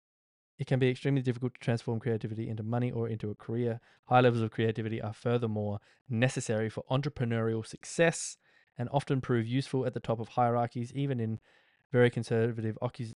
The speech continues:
occupations such as banking, accounting, and law, which need creative people in leadership positions to provide new vision and direction. Liberals are higher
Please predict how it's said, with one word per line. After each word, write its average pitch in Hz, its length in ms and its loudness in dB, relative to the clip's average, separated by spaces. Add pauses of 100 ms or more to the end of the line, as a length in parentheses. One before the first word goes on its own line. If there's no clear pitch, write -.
occupations 185 920 2 (240)
such - 280 0
as 131 160 0
banking, 151 480 2
accounting, 139 540 0
and 120 160 -2
law, 156 500 6 (1000)
which 135 200 -6
need 131 320 0
creative 131 400 2
people 120 260 -2
in 117 120 0
leadership 127 320 0
positions 117 340 -6
to 117 60 -14
provide 107 240 -4
new 110 140 -6
vision 113 240 -2
and 107 100 -4
direction. 131 420 0
Liberals 139 380 2
are 117 160 -4
higher 117 420 -2